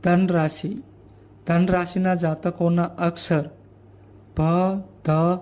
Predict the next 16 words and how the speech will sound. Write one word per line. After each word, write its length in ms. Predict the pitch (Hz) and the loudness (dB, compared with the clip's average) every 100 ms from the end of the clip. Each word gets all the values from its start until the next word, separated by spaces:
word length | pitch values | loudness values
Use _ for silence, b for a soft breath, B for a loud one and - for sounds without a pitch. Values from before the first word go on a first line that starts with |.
| - | -6
ફ 100 | - | -2
અને 580 | 170 180 - 160 156 156 | 0 0 -2 -2 0 -2
ઠ. 180 | 156 160 147 160 - - - - - - B B B B | -4 -4 -4 -6 -14 -20 -20 -20 -20 -20 B B B B
ધન 200 | 165 170 | 0 2
રાશિના 480 | 185 175 170 180 180 | 2 0 0 0 2
લોકોએ 580 | 175 160 - 185 165 143 - - - - - - B B B - | 2 0 0 2 2 0 -8 -20 -20 -20 -20 -20 B B B -2
કરિયર, 460 | 170 170 196 208 - - - - - - - - - - B B - | 0 2 2 2 -2 -10 -20 -20 -20 -20 -20 -20 -20 -20 B B -4
બિઝનેસમાં 800 | 175 165 190 185 - 185 185 185 | 0 2 2 2 0 0 0 -4
આગળ 320 | 160 170 180 | -2 0 2
વધીને 640 | 180 160 143 180 170 139 - - - - - - - - - - - - - - - - - - B B B - | 2 0 0 2 2 0 -6 -20 -20 -20 -20 -20 -20 -20 -20 -20 -20 -20 -20 -20 -20 -20 -20 -20 B B B 0
નિર્ણય 320 | 165 180 185 | 2 4 2
લેવો 400 | 165 165 170 175 | 2 0 2 0
પડશે. 560 | 170 180 170 - 151 175 - - - - B B B - - - - - - - - - - | 0 -2 -2 -2 -2 -4 -16 -20 -20 -20 B B B -20 -20 -20 -20 -20 -20 -20 -20 -20 -8
દૂરગામી 640 | 156 185 190 185 185 190 190 | 0 2 4 2 2 2 0
વિચાર 540 | 165 165 - 180 180 | -2 -4 -2 0 0
અને 480 | 185 - 175 170 - | -2 -2 0 0 -2